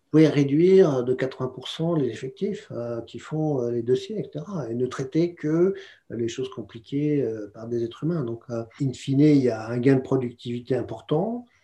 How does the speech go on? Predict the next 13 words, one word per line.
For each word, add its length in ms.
euh, 320
une 80
réduction 540
de 100
coûts. 560
C'est 240
vrai 280
aussi 380
pour, 420
euh, 220
l'exploration, 840
en 60
fait, 240